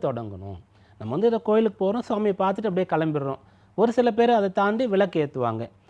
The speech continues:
இன்னும் சில பேர் கொஞ்சம் கூட போய் அர்ச்சனை பண்ணுவாங்க. இதை தான் நிறைய பேர் பண்றது. இதையும் தாண்டி முதல்ல அபிஷேகத்திலிருந்து, திருமஞ்சனத்திலிருந்து ஸ்டார்ட் பண்ணணும்.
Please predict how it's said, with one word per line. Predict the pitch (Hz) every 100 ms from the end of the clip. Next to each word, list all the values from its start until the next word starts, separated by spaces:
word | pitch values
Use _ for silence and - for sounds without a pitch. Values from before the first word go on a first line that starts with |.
| _ -
இன்னும் | 233 240
சில | 240 233
பேர் | 254 240
கொஞ்சம் | 233 226 220
கூட | 214
போய் | 208 262
அர்ச்சனை | 170 208 180
பண்ணுவாங்க. | 120 104 95 85 - _ _ 185
இதை | 214 233
தான் | 254
நிறைய | 165 202 233
பேர் | 214 196
பண்றது. | 131 110 92 - _ -
இதையும் | 123 170 202 214
தாண்டி | 139 151 196 131 208 220
முதல்ல | 131 156 214 247 135
அபிஷேகத்திலிருந்து, | 175 - 240 226 208 165 156 175 151 170
திருமஞ்சனத்திலிருந்து | 185 220 196 190 196 190 185 143 139 143 254 320 - _ _ -
ஸ்டார்ட் | 135 135 -
பண்ணணும். | 110 90 98 95